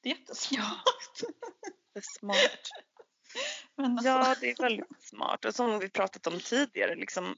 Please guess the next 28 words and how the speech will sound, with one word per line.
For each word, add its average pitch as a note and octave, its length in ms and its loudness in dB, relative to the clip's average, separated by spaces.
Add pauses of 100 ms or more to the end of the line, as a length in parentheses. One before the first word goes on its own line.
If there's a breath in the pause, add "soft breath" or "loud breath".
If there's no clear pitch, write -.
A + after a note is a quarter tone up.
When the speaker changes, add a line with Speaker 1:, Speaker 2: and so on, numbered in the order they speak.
(140)
Speaker 2:
egentligen F#3+ 420 0
ska - 140 -2
man G#3 140 0
ju F#3 60 2
också F#3+ 200 -6
ha F#3 100 -2
lite G#3 580 -4
makt. - 760 -6 (160)
Man G#3+ 180 -4
ska - 120 -4
vara F#3+ 120 6
i F#3 100 2
underläge G#3 760 0 (600 loud breath)
till G3 160 -6
någon G#3 100 4
Speaker 1:
Ja. A3 140 4
Speaker 2:
då - 120 -4 (140)
man F3 120 -8
vill E3+ 120 -6
bli F#3 100 -2
kär - 400 0
i, F3+ 140 0
för G3 120 -6
då G3 120 0
blir F#3+ 140 -2
man E3 140 -6
lättare - 340 -10
kär. - 200 -6